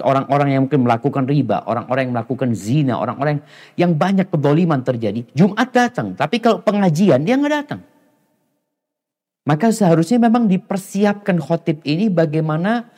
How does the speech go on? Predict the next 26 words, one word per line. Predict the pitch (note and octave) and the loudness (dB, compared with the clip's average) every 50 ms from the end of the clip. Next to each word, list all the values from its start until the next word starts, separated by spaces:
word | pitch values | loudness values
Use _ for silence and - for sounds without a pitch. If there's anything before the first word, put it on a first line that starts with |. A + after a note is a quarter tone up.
| _ _ _ - | _ _ _ -4
memberikan | C3+ C3 C3 C3 C3 D#3+ F3 E3+ - D#3 D3 | -4 -2 0 0 2 0 0 0 0 0 2
nasihat | D3 D3+ D3 D3+ - G#3+ G#3+ F#3 E3 - | 2 0 0 -2 0 0 2 2 0 -2
sejumat | - - - F#3+ E3 C3 A#2+ C3 G#3 C4+ C4+ - - A#3+ - - | -4 -2 2 2 2 2 4 4 4 4 4 2 -2 -4 -4 -4
sekali | - A3+ A3 - G#3 G3+ G#3 G3 | -6 -6 -2 0 0 0 0 -2
ini | - G#3 G#3+ A#3 C#4 D#4+ D4+ - _ _ _ _ - | -2 0 0 0 -2 -2 -6 -12 _ _ _ _ -2
yang | B2 A#2 A#2 | 0 0 0
maksimal. | A2 - - - C3 G#2+ F2+ D#2+ - - _ _ _ _ _ _ _ _ _ _ _ _ _ _ _ _ _ _ _ _ _ _ _ _ _ _ _ _ _ _ | -2 -4 -6 -8 -6 -6 -6 -8 -12 -18 _ _ _ _ _ _ _ _ _ _ _ _ _ _ _ _ _ _ _ _ _ _ _ _ _ _ _ _ _ _
Apa | - D#3 - - A#3 A3 | 0 2 4 6 6 6
yang | F3+ D#3 | 6 4
dikatakan | D3 D3+ D3 - F3+ F3 - D#3+ C#3+ | 4 2 2 4 2 2 2 2 0
oleh | - F2 A#2 A#2 A2+ G#2+ G#2+ - - _ _ _ _ _ _ - | 2 2 2 4 2 2 0 -4 -14 _ _ _ _ _ _ -2
tadi | B2+ A#2 A2+ A#2 A2+ A2 - | -2 0 2 0 0 0 0
Bapak | E3 A2 G#2+ G2+ - - G#2 G#2+ F2 - - _ | 0 0 0 0 0 -2 -4 -4 -4 -6 -10 _
penanya | - A#2+ A2+ A2+ A2 G#2+ G#2+ A2+ | -4 -2 -2 0 0 0 -2 -2
itu | A#2 A3+ B3 - | -4 -6 -8 -4
sangat | - F#3+ B2+ A#2+ A2+ A2+ - - - _ _ _ _ _ _ _ _ | -2 -2 0 0 -2 -4 -6 -10 -20 _ _ _ _ _ _ _ _
harus | - A2 A2+ A#2 A#2+ A2 - - | -4 0 2 2 2 0 0 0
menjadi | A#2 A2 G2+ A2 G#2+ G2+ F2+ G2 G2 G2 F#2+ | 0 2 2 2 2 2 2 0 -2 -2 -2
pikiran | - - A2 A2 - A2+ A2 G#2 G2+ G2+ | -2 -2 -2 -2 0 2 2 2 0 -2
kita | G#2+ G2 - G#2+ G2+ | -4 -4 -4 -4 -2
bersama | G#2 G2+ G2+ - D3+ E3+ F3 D#3+ A#2 F#2 F#2 | -2 -4 -2 -2 0 0 0 0 -2 -4 -4
ya. | F2+ G#2+ A2+ - _ _ _ _ _ _ _ _ _ _ | -6 -8 -10 -14 _ _ _ _ _ _ _ _ _ _
Bukan | A#2 G2+ - B2 A2 | -4 0 2 2 2
bicara | G#2+ G#2+ - B2+ A2+ A2 | 2 2 0 0 -2 -2
sertifikasi, | A2 - A#2+ G2+ - - A2+ A2+ - G#2+ - D#3 E3 F#3+ F3+ - B2 | -2 -6 -8 -6 -4 -4 -4 -4 -4 -6 -4 -2 -2 -2 -2 -4 -4
tapi | - - A#2+ - - F#3+ F#3+ F#3+ | -6 -6 -8 -6 -6 -6 -6 -8